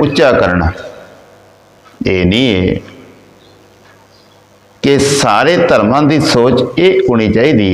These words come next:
ਹੈ, ਹਰ ਇੱਕ ਇਨਸਾਨ ਦੀ। ਧਰਮਾਂ ਵੱਲੋਂ ਤਾਂ ਇਹੀ ਉਪਦੇਸ਼ ਹੈ ਕਿ ਭਾਈ ਤੁਸੀਂ ਭਾਵੇਂ ਕਿਸੇ ਬੋਲ ਬਾਣੀ 'ਚ ਬੋਲੋ,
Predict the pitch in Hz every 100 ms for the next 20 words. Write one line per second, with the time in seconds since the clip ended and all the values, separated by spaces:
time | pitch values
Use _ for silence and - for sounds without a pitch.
0 | 90 - - - - 127 143 - 123 113
1 | 107 95 95 92 95 98 92 87 - -
2 | - - - 92 95 135 170 151 139 113
3 | 101 107 147 - 107 95 92 - - -
4 | - - - - - _ - _ _ -
5 | - - - - - _ _ _ _ _
6 | 104 98 101 95 135 147 147 151 120 117
7 | 87 95 127 117 - - - - 120 120
8 | 156 147 104 101 107 117 120 127 120 104
9 | 101 95